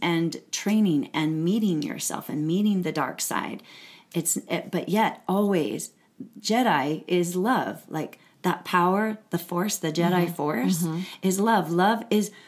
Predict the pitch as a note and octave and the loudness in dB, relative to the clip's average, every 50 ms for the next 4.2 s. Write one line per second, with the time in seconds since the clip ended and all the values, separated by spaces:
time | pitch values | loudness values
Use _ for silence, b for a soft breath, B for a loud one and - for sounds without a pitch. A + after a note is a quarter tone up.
0 | B B B E3 E3 F#3+ A#3+ B3+ B3+ A#3+ A3+ A3+ A3+ A3+ A3 - - - - A3 | B B B -2 2 4 6 6 8 6 6 6 4 4 2 -2 -2 0 0 2
1 | A#3 B3+ C4 A3+ F3 - - D3+ D3+ - - - b b b b F3+ A3+ B3 - | 2 2 0 0 -2 -4 -6 -6 -6 -6 -8 -10 b b b b 4 4 4 4
2 | - - A3 A3+ C4 B3+ C#4+ D#4 C4+ G3 - - - A3 B3+ D#4 F4 D#4+ - - | 2 2 4 6 6 8 8 6 6 4 2 0 0 2 4 4 4 2 0 -2
3 | - - A3+ C#4 C4+ - - - - - F3+ _ _ _ _ _ _ A3 G3 F#3 | -2 0 0 0 0 0 -2 -4 -6 -8 -12 _ _ _ _ _ _ -4 -2 -2
4 | D#3 F3 F3 E3 | -2 -2 -4 -4